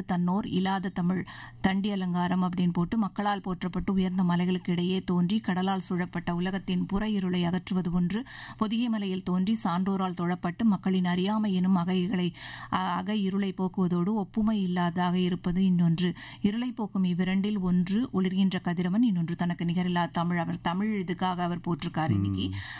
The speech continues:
Speaker 1: And ரேவதி ராஜன் பாபு அவர்களும் முதல் பாடலே அட்டகாசம், இன்றைய நம் விருந்தினர் பூவிலங்கு மோகன் அவர்களுக்கு வாழ்த்துக்கள். And மறைமலர் தாமரைக்கண்ணி அவர்கள் என்ன சொல்லியிருக்காங்களா, உங்களுக்கு வாழ்த்துக்கள் சொல்லியிருக்காங்க. நேர்காணல் அருமையா இருக்கு அப்படிங்கிற மாதிரி போட்டிருக்காங்க. பர்வதவர்த்தினி ஒரு பூங்குத்து கொடுத்திருக்காங்க.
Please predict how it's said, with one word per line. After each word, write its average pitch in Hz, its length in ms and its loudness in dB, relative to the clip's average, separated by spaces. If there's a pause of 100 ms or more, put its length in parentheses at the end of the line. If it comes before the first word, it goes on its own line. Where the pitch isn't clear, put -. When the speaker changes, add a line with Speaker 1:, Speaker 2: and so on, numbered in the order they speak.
Speaker 1:
And 208 160 -2
ரேவதி 247 300 -4
ராஜன் 202 320 -2
பாபு 180 240 0
அவர்களும் 180 340 0
முதல் 196 240 0
பாடலே 185 340 0
அட்டகாசம், 175 500 0
இன்றைய 175 320 2
நம் 175 160 4
விருந்தினர் 180 380 0
பூவிலங்கு 180 420 0
மோகன் 175 240 0
அவர்களுக்கு 175 360 0
வாழ்த்துக்கள். 170 500 -2 (420)
And 180 280 -2
மறைமலர் 214 500 -2
தாமரைக்கண்ணி 190 600 2
அவர்கள் 170 220 2
என்ன 175 180 4
சொல்லியிருக்காங்களா, 175 580 0 (360)
உங்களுக்கு 202 360 2
வாழ்த்துக்கள் 185 300 -2 (120)
சொல்லியிருக்காங்க. 185 420 0
நேர்காணல் 208 480 2
அருமையா 180 360 4
இருக்கு 180 200 -2
அப்படிங்கிற 170 300 0
மாதிரி 170 240 2
போட்டிருக்காங்க. 175 500 0
பர்வதவர்த்தினி 190 720 0
ஒரு 180 180 2
பூங்குத்து 185 320 2
கொடுத்திருக்காங்க. 175 520 0